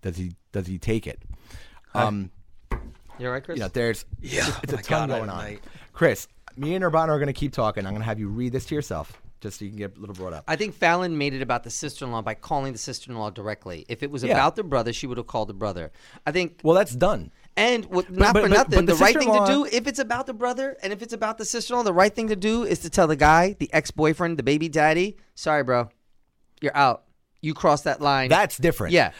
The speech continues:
Speaker 1: Like, I,
Speaker 2: I
Speaker 1: I
Speaker 2: would,
Speaker 1: wouldn't
Speaker 2: I would tell him he can't come.
Speaker 1: No, but are they saying the girl? Wait, no, but my friend whose ex, my sister-in-law
Speaker 2: had sex with is in the wedding.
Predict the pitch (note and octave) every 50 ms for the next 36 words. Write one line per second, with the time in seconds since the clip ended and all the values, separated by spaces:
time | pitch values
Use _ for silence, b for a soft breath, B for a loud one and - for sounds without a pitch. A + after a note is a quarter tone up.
0 | B B D3 E3+ - - D#3 F#3 G#3+ A#3 G3 - D#3+ D3 - D#3+ F3 F#3 G#3 A3+
1 | A#3 A#3 A3 G#3 E3+ G3 G#3 G#3 A3+ G#3+ - G#3 A3+ F#3+ F3+ D#3+ E3+ A3 A#3+ B3
2 | C4 A3+ E3+ G#3 G#3+ G3+ - - A3 G3+ F#3+ F#3 - - - C#3+ B2 D3+ D#3 C#3+
3 | D#3 E3 E3+ F#3 F#3 F3 - - F#3+ F3+ E3 D3+ C3 A2 G2 B2 C3 C#3 D#3+ F3+
4 | F3+ D#3+ C3 G#2 E2+ - - - - C3+ C3 A#2 A2 B2 C#3 C3 A2+ C#3 C3 -
5 | - - F#3+ G3+ F#3 C3 A2 A2 A#2 - - - B2+ A#2 A2 - - C3+ D3 D3+
6 | - - - - _ - - C3+ B2+ A#2+ - - - D#3 C3+ - - D3+ C#3+ C3+
7 | B2+ B2 A#2+ A#2 A#2 A#2 A2+ A2 A2 A2 G#2+ G#2+ A#2+ E3+ C#3+ - - A#3+ A#3+ -
8 | - E3+ D#3 - D3 C#3 C#3 - F3+ F3+ E3 D#3+ D#3 G3 A3 D#3 F#2+ - -